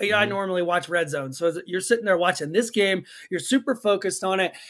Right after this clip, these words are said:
Speaker 1: And I gotta say, this fucking Wink Martindale defensive coordinator,
Speaker 2: Yeah.
Speaker 1: this dude
Speaker 2: Got some
Speaker 1: uh,
Speaker 2: Anarumo in him.
Speaker 1: the, the Ravens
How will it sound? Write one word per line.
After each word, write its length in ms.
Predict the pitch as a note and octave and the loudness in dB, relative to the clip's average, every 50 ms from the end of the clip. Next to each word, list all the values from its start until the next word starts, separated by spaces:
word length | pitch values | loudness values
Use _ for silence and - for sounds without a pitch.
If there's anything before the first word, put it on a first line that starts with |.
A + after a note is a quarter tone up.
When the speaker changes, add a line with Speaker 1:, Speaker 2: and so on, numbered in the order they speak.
| - - - | -16 -8 -2
Speaker 1:
And 100 | E3 E3 | 2 2
I 120 | G3+ A#3+ | 2 2
gotta 180 | F#4+ A#3+ G#3+ F3+ | 2 2 0 0
say, 440 | C#3+ - A#3 A3+ G#3 F#3 E3 C#3+ - | 2 4 4 6 6 4 2 -2 -2
this 220 | D#3+ A3+ B3+ - - | -4 -4 -2 -2 0
fucking 340 | D#4 C#4 A#3+ - A3+ F#3+ | 0 0 2 2 0 0
Wink 240 | F#3 G#3+ A3 G#3+ - | 0 0 -2 -2 -2
Martindale 640 | F#3+ G3 G3+ A3+ A3+ G3+ F#3 F3+ F3 F3 E3+ E3 D3+ | 0 2 2 2 2 0 0 2 4 4 4 2 2
defensive 580 | D#3 D#3+ - G3 F#3+ F#3 - F#3 F3+ D#3 C#3+ | -2 -4 -2 0 -2 -2 -2 -6 -6 -8 -8
coordinator, 680 | - - F#3 F#3 G3+ F#3+ F#3+ F3+ F3 E3 D3+ D3 C#3 - - | -8 -2 0 0 0 2 2 2 2 2 2 0 -2 -4 -4
Speaker 2:
Yeah. 340 | - G#2 G#2 G2 F#2+ E2+ C#2 - _ _ _ _ _ _ _ _ _ _ _ - | -2 0 0 2 0 -2 -4 -8 _ _ _ _ _ _ _ _ _ _ _ -6
Speaker 1:
this 160 | C#4+ - - | -4 -4 0
dude 560 | - E4 D#4+ C#4+ C4+ B3 A3 G3+ E3 D#3+ - - - _ _ - | 0 2 2 4 4 2 2 0 -2 -8 -16 -20 -20 _ _ -6
Speaker 2:
Got 160 | B2 C#3+ C#3+ | -2 -2 -2
some 100 | B2 C#3+ | 0 0
Speaker 1:
uh, 40 | - | 0
Speaker 2:
Anarumo 600 | D#3+ D#3 D#3 D3 D#3 F3 F#3 F3+ E3+ D3+ C#3+ C3 B2 | 2 2 2 2 2 2 2 4 2 2 2 2 0
in 80 | A#2 | 0
him. 180 | A2 G2 F2 F2 _ _ _ _ - | -2 -4 -6 -10 _ _ _ _ -10
Speaker 1:
the, 160 | - G#3+ B3+ C4+ C4 B3 - A3+ | -4 0 0 2 2 0 -2 -2
the 120 | A3 A3+ | -2 0
Ravens 500 | A3 A3+ B3+ D4+ D#4 C4+ B3 G#3+ F#3 E3+ | 0 2 0 0 2 0 0 -2 -2 -8